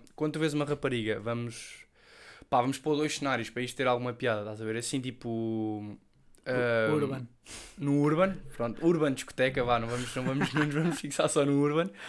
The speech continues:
Speaker 1: Ahm, pá, normalmente tu vais para o Urban e nunca estás à espera de arranjar uma rapariga para casar ou para namorar ali, não é?
Speaker 2: Yeah.
Speaker 1: Então, tipo, ahm,
Speaker 2: Por acaso a minha relação mais longa de cinco anos conhecia no Urban.
Speaker 1: A sério?
Speaker 2: Mas era uma, uma rapariga decente.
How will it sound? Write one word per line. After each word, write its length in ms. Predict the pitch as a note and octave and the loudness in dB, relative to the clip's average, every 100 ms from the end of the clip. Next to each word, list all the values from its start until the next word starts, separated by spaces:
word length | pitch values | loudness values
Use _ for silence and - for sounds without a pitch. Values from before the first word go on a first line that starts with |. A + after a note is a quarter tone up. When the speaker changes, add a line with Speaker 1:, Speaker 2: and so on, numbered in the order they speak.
| - - - - - - | -14 -16 -20 -20 -10 2
Speaker 1:
Ahm, 600 | C#3 C#3+ C#3 C3 B2 - - - _ _ - _ | 6 6 6 2 0 -4 -14 -20 _ _ -20 _
pá, 120 | - | -2
normalmente 440 | A#2 C#3+ D3 C3 A#2 | 4 6 6 4 0
tu 100 | B2 | 2
vais 160 | C3 | 2
para 120 | - C3 | 4 2
o 60 | |
Urban 240 | C3+ C3+ C#3 | 2 2 2
e 40 | |
nunca 260 | C#3+ D3 D3 | 2 0 0
estás 220 | C#3+ C3+ | 4 4
à 60 | C3+ | 4
espera 280 | - C#3 C#3+ | 0 0 2
de 80 | |
arranjar 260 | C#3+ C#3 C#3 | 2 2 2
uma 140 | C#3 | 2
rapariga 480 | C3+ C#3 C3+ C#3 C#3 | 0 -2 0 2 0
para 140 | C#3 C#3 | -2 0
casar 380 | C#3 C3 C3+ C#3 | 0 2 4 4
ou 80 | |
para 140 | C#3 C3+ | 2 0
namorar 340 | C3+ C3+ C3 | 0 2 4
ali, 240 | C#3 C3+ A2+ | 4 2 0
não 80 | A2 | -4
é? 140 | A#2 - _ - | -6 -12 _ -8
Speaker 2:
Yeah. 260 | C#3+ C3 - - - | -6 -8 -12 -20 -8
Speaker 1:
Então, 200 | C3 C#3 | -2 0
tipo, 300 | C#3 C3+ - - _ _ - | 0 -2 -6 -20 _ _ -8
ahm, 480 | B2+ B2 A#2+ A#2 A2+ - _ _ _ _ _ - | -2 2 2 0 -6 -10 _ _ _ _ _ -16
Speaker 2:
Por 60 | - | 2
acaso 200 | G#3 G3 | 4 6
a 20 | |
minha 100 | G3+ | 2
relação 260 | F#3 F#3 G3 | 2 2 2
mais 220 | F#3 F3+ | 4 4
longa 260 | D#3+ E3+ E3 | 2 0 -2
de 60 | - | -2
cinco 260 | E3 D3 | -6 -2
anos 160 | D#3+ E3 | -2 -2
conhecia 340 | - D#3+ - | -6 -6 -4
no 120 | D#3 D#3 | -4 -4
Urban. 260 | C#3 B2+ B2 - | -4 -6 -12 -10
Speaker 1:
A 80 | C3+ | -6
sério? 320 | - D#3+ E3 | 0 0 0
Speaker 2:
Mas 160 | D#3 D#3 | -2 6
era 160 | E3+ F3 | 6 6
uma, 380 | F3 F3 E3+ E3 | 4 4 2 2
uma 160 | D#3+ | 0
rapariga 800 | D#3+ D#3 D#3+ D#3+ E3 E3+ D#3+ D#3+ D3+ | -2 0 2 2 2 4 4 4 0
decente. 460 | - D#3+ C3+ B2 | -4 -4 -4 -6